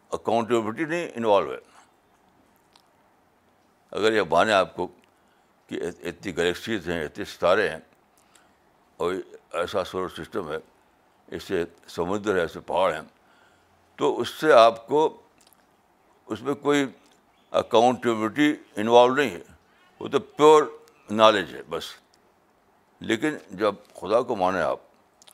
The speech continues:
تو فوراً آ جاتی ہے اک-، اک-، اکاؤنٹیبلٹی،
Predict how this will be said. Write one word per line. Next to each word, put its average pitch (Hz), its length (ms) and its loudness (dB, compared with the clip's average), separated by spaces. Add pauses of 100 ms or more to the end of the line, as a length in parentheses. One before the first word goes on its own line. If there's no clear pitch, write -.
(180)
تو 139 100 0
فوراً 147 420 6
آ 143 100 8
جاتی 131 280 2
ہے 127 40 4
اک-، 95 400 -4
اک-، 92 380 -6 (160)
اکاؤنٹیبلٹی، 95 680 -4